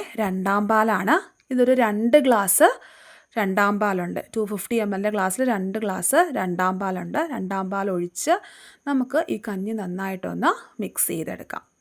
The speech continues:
കയ്പുള്ളത് കൊണ്ട് നമ്മളിവിടെ ഇത്തിരി അല്പം ശർക്കര ഇടുന്നുണ്ട്. ഇതിനകത്ത് അഴുക്കൊന്നും ഇല്ലാത്തതുകൊണ്ട് നമ്മൾ ചിരകി എടുത്താണ് ഇടുന്നത്. ഇല്ലെങ്കിൽ നമുക്ക് അരിച്ചൊഴിക്കാം.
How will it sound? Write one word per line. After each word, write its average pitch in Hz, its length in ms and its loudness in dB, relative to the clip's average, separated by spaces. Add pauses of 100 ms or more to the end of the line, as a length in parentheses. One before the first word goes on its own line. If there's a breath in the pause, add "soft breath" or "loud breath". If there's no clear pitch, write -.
(800 soft breath)
കയ്പുള്ളത് 233 640 0
കൊണ്ട് 240 240 0
നമ്മളിവിടെ 220 400 -4
ഇത്തിരി - 220 -4
അല്പം 202 240 -2 (120)
ശർക്കര 208 440 -2 (180)
ഇടുന്നുണ്ട്. 190 460 -4 (180)
ഇതിനകത്ത് 202 420 -4 (460 loud breath)
അഴുക്കൊന്നും 233 460 2
ഇല്ലാത്തതുകൊണ്ട് 226 380 0
നമ്മൾ 226 220 -2
ചിരകി 196 360 -2
എടുത്താണ് 202 360 -4
ഇടുന്നത്. 175 300 -4 (140)
ഇല്ലെങ്കിൽ 196 280 -4 (100)
നമുക്ക് 190 300 -4 (540 soft breath)
അരിച്ചൊഴിക്കാം. 202 640 -2